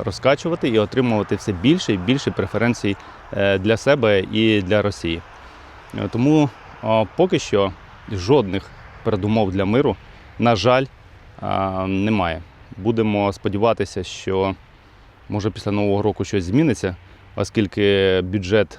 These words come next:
Росії також не резиновий. Вони заклали, м, бюджет на двадцять шостий рік на три квартали, четвертий у них пустий. Тобто роз-, розрахунок також на те, що в двадцять шостому році вони дотиснуть Україну, дотиснуть Європу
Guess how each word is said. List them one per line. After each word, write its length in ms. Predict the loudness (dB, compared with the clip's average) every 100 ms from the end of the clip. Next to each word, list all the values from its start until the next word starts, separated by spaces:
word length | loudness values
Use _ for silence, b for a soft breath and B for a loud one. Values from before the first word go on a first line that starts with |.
| -10
Росії 400 | -8 -4 -4 -2
також 400 | -2 -2 -2 -2
не 120 | -4 -2
резиновий. 500 | -2 -4 -2 -2 -4 b b b b
Вони 360 | -4 0 2 2
заклали, 560 | 0 2 2 2 0 -4 _ _ -14
м, 680 | -10 -8 -6 -6 -6 -8 -10 -8
бюджет 460 | -8 0 0 0 -6 -20 -20 -20 -20 -10
на 140 | -4 0
двадцять 260 | 0 0
шостий 260 | -2 0 2
рік 200 | 2 -2 -12 -20 -10 0
на 220 | 2 2
три 260 | 2 0 0
квартали, 560 | 0 0 2 0 -2
четвертий 460 | -2 0 2 2 0
у 40 |
них 240 | 0 -4 -10 -6
пустий. 440 | -4 -2 -2 -2 -2 B B B B B
Тобто 260 | -10 -2 2
роз-, 160 | 2 -2 -2
розрахунок 600 | 2 4 2 2 2 2 2
також 320 | 2 2 0
на 80 | 0
те, 160 | 2
що 120 | 0
в 40 | 0
двадцять 240 | 0 0
шостому 300 | -4 -2 2
році 260 | 2 2 0
вони 300 | 2 2 0
дотиснуть 680 | 2 2 2 -2 -2 -6
Україну, 440 | -2 0 2 2 2
дотиснуть 480 | 2 0 -2 -4 0
Європу 400 | 2 2 2